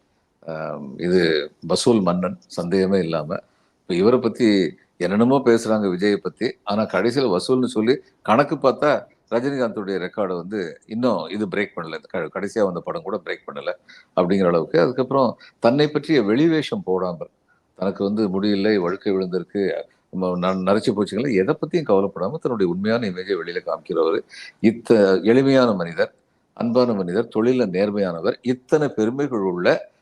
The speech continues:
ரஜினிகாந்த் வந்து அரசியல்ல ஒரு ஜீரோ. அதையும் அவர் தெரிஞ்சிருந்திருக்கணும் எப்பயோ, எப்பயோ தெரிஞ்சிருக்கணும். அவருக்கு இந்த, இந்த, இந்த, இந்த மாநிலத்துல உள்ள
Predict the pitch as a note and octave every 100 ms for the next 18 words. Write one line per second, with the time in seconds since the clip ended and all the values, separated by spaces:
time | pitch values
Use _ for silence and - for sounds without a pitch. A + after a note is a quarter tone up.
0 | _ A2 B2+ C3 A2+ G2 G2+ B2+ F#2+ G#2
1 | A2+ G2+ F2+ F2 F#2+ F#2+ G2 - _ _
2 | _ _ - G3 - - - G#2 G#2 F#2+
3 | F#2+ F#2+ F#2+ E2+ G2 F2+ - _ _ -
4 | G2 C#3 D3+ C3 G#2+ G#2 E2+ F2 - _
5 | _ _ A2 B2+ C3 D3+ A2 G#2 F#2+ G2+
6 | A2 A2 A2 A2+ G#2+ A2 G2+ - _ -
7 | G#2+ C3 D3+ C#3+ C3 A2+ G2+ G2 C3 -